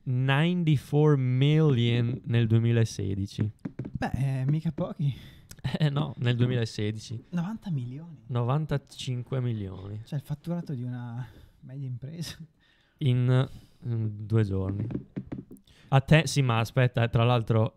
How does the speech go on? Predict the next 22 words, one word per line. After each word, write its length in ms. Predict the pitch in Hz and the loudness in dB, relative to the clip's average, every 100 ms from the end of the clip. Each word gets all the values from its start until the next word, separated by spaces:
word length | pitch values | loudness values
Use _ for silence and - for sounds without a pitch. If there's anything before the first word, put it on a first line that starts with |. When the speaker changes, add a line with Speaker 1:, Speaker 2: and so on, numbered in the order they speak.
| - | -2
Speaker 1:
eh, 440 | 127 117 113 110 113 | 2 4 4 4 2
attendance, 680 | 127 - 120 123 127 131 - | 0 2 2 4 4 2 4
questi 240 | 180 175 | 4 4
sono 180 | 131 131 | 2 4
numeri 240 | 123 120 | 4 4
interessanti. 640 | 117 117 113 113 113 110 117 | 4 4 2 2 -2 -2 0
Nel 140 | 120 | 2
duemiladiciassette, 1120 | 123 135 143 127 139 139 - 117 113 - 131 139 | 4 2 2 0 0 -2 0 -2 -2 0 -2 0
quando 220 | 113 113 | -2 0
hanno 100 | 113 | 0
fatto 240 | 120 117 | 0 0
novantaquattro 560 | 113 113 117 113 110 117 | 0 0 0 0 -2 0
milioni, 340 | 117 113 117 | 0 2 2
sono 160 | 117 120 | 0 -2
andati 300 | 120 123 113 | -2 -2 -4
cinquecentosessantamila 1600 | - 123 117 123 113 131 123 131 - 117 - 117 113 107 113 113 | -4 -4 0 0 2 0 0 -2 -2 -4 -2 -2 -2 -2 0 0
pers-, 320 | 104 107 107 - | 0 -2 -4 -4
cin-, 200 | 131 110 | -4 -4
scusa, 320 | - 135 113 | -4 -2 0
quasi 260 | 107 123 135 | 4 4 4
seicentomila 680 | 127 117 - 120 117 113 113 | 2 0 0 -2 0 0 0
persone. 640 | 113 107 - 113 104 110 | 0 -4 -2 -2 0 -4